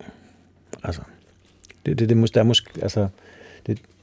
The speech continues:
der kan være diskussion om, hvad er det sådan konkret for nogle skadelige effekter, der er ved at være udsat for en teknologi, men hvis vi starter med alt det, der ikke sker, mens du laver det, som handler om, altså mit yndlingsbillede er,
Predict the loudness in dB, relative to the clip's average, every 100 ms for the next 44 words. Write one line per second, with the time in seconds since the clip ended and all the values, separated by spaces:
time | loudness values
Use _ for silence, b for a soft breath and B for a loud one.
0 | _ -4 0 4 4 2 0 2 6 6
1 | 4 2 2 4 4 2 0 -2 0 -2
2 | 0 2 2 2 0 0 2 4 0 -4
3 | -6 -4 0 2 2 0 -2 -2 -2 0
4 | -2 -2 0 2 2 0 -2 0 0 -2
5 | -4 0 2 4 2 -2 -2 -4 -2 -2
6 | 2 2 4 6 6 4 B B B -4
7 | 0 2 6 6 6 4 2 0 -4 0
8 | 0 2 2 2 2 4 4 0 -4 -10
9 | -18 _ _ -6 -6 -6 -6 -4 -6 -10
10 | -14 -10 0 4 6 8 8 6 6 4
11 | 4 4 -2 B B B B B B B
12 | B B -4 4 4 6 6 8 6 4
13 | 4 6 6 4 0 2 4